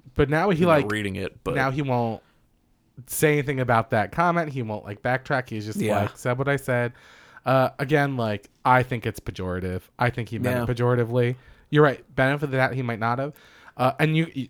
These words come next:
Speaker 1: totally f-, right to feel that way if you're a classically trained actor and now you're
Speaker 2: Yeah.
Speaker 1: like, "I'm the black man. I'm here to kill you, Aquaman."
Speaker 2: <laughs> Yeah,
Speaker 1: Uh,
Speaker 2: yeah.
Speaker 1: sure, clown work. Again, like, if you wanna keep, but if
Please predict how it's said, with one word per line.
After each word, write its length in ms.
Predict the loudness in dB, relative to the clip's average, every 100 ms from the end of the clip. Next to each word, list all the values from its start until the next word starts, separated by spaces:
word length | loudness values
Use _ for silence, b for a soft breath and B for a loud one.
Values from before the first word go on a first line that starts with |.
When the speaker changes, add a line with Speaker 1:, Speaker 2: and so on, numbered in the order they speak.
| -8
Speaker 1:
totally 320 | -2 2 2
f-, 180 | 0 -4
right 180 | -4 -4
to 60 | 0
feel 160 | 2
that 140 | 2 0
way 160 | -4
if 100 | -4
you're 120 | -6 -8
a 40 |
classically 580 | -4 -4 -4 -6 -6 -8
trained 280 | -6 -8 -4
actor 400 | -6 -4 -4 -4
and 180 | -4
now 60 | 0
you're 160 | 0 0
Speaker 2:
Yeah. 40 |
Speaker 1:
like, 140 | 0
"I'm 240 | 2 4 4
the 80 | 2
black 260 | 4 2
man. 280 | 2 2 2
I'm 100 | 2
here 140 | 4
to 80 | 2
kill 260 | 8 8 8
you, 160 | 0 4
Aquaman." 800 | 4 4 2 4 2 0 -6 -8
Speaker 2:
<laughs> 60 |
Yeah, 160 | 2 2 6
Speaker 1:
Uh, 220 | 6 8
Speaker 2:
yeah. 200 | 6 2 -4
Speaker 1:
sure, 420 | -4 4 4 4 _ -6
clown 340 | -4 -2 -2
work. 300 | -2 -4 -10 b b b b
Again, 380 | -4 -2 -2
like, 300 | 0 -2 -2 -8 _ -14
if 120 | -8
you 60 | -4
wanna 220 | -2 -2
keep, 240 | -6 -14 _
but 180 | 0 0
if 220 | -2 -14